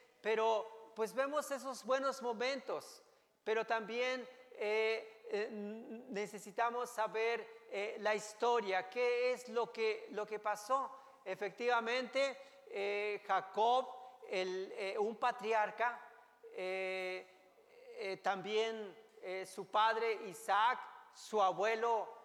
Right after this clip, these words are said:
Jacob, eh, hombres muy sobresalientes, hombres que, que hicieron algo tan, tan impactante. Imagínense qué es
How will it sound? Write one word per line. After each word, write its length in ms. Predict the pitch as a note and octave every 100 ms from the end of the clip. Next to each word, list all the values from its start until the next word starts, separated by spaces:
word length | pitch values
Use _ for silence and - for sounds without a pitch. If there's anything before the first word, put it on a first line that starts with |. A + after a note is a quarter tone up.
| - -
Jacob, 680 | F#3 F3 - A3+ B3 C4 - - - -
eh, 240 | G#3+ A3
hombres 520 | A#3+ C4 C4+ C#4 -
muy 340 | A3 B3 C#4+ D4
sobresalientes, 1120 | - A#3+ A#3 A3+ G#3+ A3 A#3 B3 B3+ A#3+ - -
hombres 640 | G#3+ B3+ B3 C4 B3+ -
que, 760 | - A#3 A3 G3+ - - - _
que 340 | - A3+ A3 G#3+ C#4+
hicieron 840 | A#3+ G#3+ - - A#3+ C4+ C4+ C4+ A#3+ - - -
algo 420 | G#3 A#3+ B3 B3+
tan, 560 | B3 A#3+ B3 B3 A3 A#3
tan 160 | A3 A#3+
impactante. 600 | B3+ - A3+ - C4 B3+
Imagínense 760 | A#3 A3+ C#4+ D4+ C#4 C#4+ A3 - - _ _ - - - _
qué 360 | - C4 C4
es 320 | C4+ - -